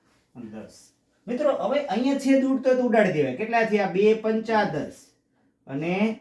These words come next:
સાત પંચા પાંત્રીસ. સાત પંચા પાંત્રીસ, બે પંચા દસ. તો ઉપર શું થયું?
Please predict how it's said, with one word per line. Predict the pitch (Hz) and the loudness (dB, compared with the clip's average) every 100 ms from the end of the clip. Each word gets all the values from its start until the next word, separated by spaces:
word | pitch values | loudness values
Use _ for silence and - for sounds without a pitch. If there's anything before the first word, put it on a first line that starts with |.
| _ - - | _ -20 -20
સાત | - - 170 180 180 - | -12 -2 2 2 0 -4
પંચા | 196 214 214 185 117 | -4 -2 0 -2 -2
પાંત્રીસ. | 110 110 - - | -8 -10 -16 -4
સાત | 175 185 190 208 | 2 2 2 -2
પંચા | 214 269 269 262 | -2 -2 0 0
પાંત્રીસ, | 165 151 139 131 139 | 0 0 -2 -6 -6
બે | 165 185 185 | -2 -2 -4
પંચા | 220 240 226 196 | -6 -6 -4 -4
દસ. | 214 202 - | -4 -10 -14
તો | 135 | -8
ઉપર | 135 185 185 | -6 -4 -4
શું | 214 220 | 0 0
થયું? | 196 196 208 214 214 | 2 2 4 2 -2